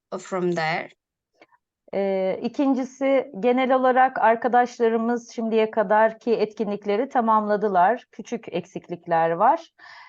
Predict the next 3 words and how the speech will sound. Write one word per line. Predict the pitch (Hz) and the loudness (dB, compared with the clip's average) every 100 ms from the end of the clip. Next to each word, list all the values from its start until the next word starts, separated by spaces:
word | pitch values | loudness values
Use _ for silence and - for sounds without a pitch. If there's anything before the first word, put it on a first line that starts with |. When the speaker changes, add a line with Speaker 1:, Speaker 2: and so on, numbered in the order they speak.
| _ - | _ -6
Speaker 2:
Ee, | 180 185 185 185 180 180 175 | -2 0 0 0 0 -2 -2
özellikle, | - 208 233 233 233 220 220 208 | -2 2 2 2 -2 0 0 0
e, | - 82 87 71 58 | -4 -6 -6 -6 -8